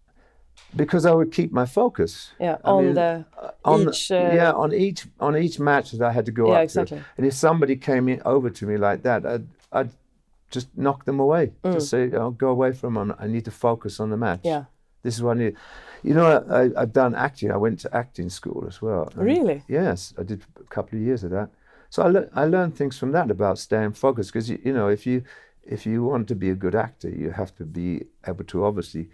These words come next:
Speaker 1: get into the character that you're gonna play.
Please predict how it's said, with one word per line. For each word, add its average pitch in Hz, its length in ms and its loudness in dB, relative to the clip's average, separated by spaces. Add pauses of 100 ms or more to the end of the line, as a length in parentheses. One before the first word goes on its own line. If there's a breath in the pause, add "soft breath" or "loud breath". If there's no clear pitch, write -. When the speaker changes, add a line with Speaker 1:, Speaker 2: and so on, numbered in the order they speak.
(380 soft breath)
Speaker 1:
get 120 160 6
into 104 300 0
the 85 80 -2
character 131 560 2
that - 160 -4
you're 98 140 -6
gonna 98 180 -2
play. 85 500 -2